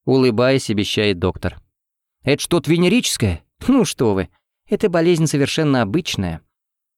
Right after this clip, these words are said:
Правда, жутко заразная". Врач вновь улыбается и называет диагноз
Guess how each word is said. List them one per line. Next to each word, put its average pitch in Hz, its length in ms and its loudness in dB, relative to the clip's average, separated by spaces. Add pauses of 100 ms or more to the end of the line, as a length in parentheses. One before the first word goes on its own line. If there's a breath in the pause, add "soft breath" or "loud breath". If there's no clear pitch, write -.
(120)
Правда, 143 400 0 (400)
жутко 156 400 0
заразная". 104 800 -2 (760)
Врач 139 420 0
вновь 131 300 0
улыбается 170 540 2
и 170 100 0
называет 135 500 2
диагноз 123 720 2